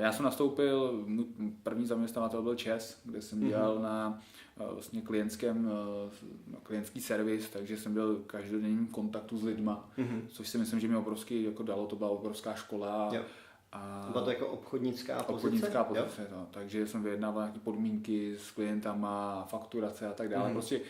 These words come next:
Speaker 1: jakýkoliv dotazy, tak to šlo přeze mě.
Speaker 2: Jo.
Speaker 1: Bylo to na klientském, mm, místě, takže prostě
Speaker 2: Mhm.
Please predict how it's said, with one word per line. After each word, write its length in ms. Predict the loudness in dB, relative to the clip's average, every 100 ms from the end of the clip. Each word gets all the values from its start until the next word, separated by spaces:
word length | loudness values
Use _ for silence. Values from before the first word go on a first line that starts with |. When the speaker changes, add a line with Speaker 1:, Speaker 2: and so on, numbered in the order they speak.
| -4
Speaker 1:
jakýkoliv 400 | -2 0 2 2
dotazy, 400 | 4 2 2 0
tak 140 | -2 -4
to 120 | -8
šlo 140 | -8
přeze 260 | -6 -4 -4
mě. 280 | -4 -6 -8 -8
Speaker 2:
Jo. 80 | -6 -4
Speaker 1:
Bylo 120 | -2
to 140 | -2 -4
na 160 | -6 -12
klientském, 580 | -6 -4 -4 -4 -4 -4 -4
mm, 600 | -4 -4 -8 -10 -10 -6
místě, 440 | 0 2 2 0
takže 260 | -2 -2 -2
prostě 280 | -4 -2 0
Speaker 2:
Mhm. 160 | 0